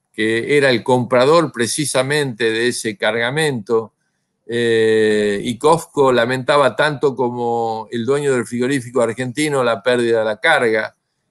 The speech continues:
Eh, yo creo que el tema de la pandemia es un tema altamente sensible para todos los gobiernos del mundo. Creo que nosotros procederíamos de la misma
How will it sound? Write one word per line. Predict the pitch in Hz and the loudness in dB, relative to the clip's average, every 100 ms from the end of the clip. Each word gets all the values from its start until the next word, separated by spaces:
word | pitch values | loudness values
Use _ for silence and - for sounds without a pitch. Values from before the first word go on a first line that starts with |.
| _ | _
Eh, | - 117 117 113 113 113 | -6 -2 0 0 0 -2
yo | 123 156 | 0 0
creo | 190 196 | 2 2
que | 156 | 2
el | 156 135 | 0 0
tema | 170 156 | -2 2
de | 135 | 2
la | 127 117 | 0 0
pandemia | 120 127 147 151 151 139 | -2 -2 -2 -2 -2 -2
es | 127 - | -2 -6
un | 117 | -8
tema | 139 131 127 120 - | -6 -4 -2 -2 -2
altamente | 147 160 139 123 135 123 | 0 0 0 -2 -2 -6
sensible | 110 117 113 - 151 135 120 123 127 _ _ _ _ _ | -8 -8 -8 -2 -2 0 -2 -2 -4 _ _ _ _ _
para | - 107 110 107 | -6 -2 -2 -2
todos | 131 135 | 0 2
los | 123 110 | 2 2
gobiernos | 113 123 123 120 117 107 - - | 2 2 0 0 -4 -4 -8 -10
del | 107 | -6
mundo. | 127 156 135 120 123 120 - | -4 -2 -2 0 0 -2 -2
Creo | 131 123 | -2 -2
que | 113 | -4
nosotros | 117 - 139 127 120 | -4 -2 -2 -2 -4
procederíamos | - 113 - 113 117 135 131 117 113 107 | -4 -6 -2 -2 0 2 2 2 -2 -6
de | 104 | -6
la | 104 | -6
misma | 131 117 110 107 104 | -6 -6 -6 -6 -8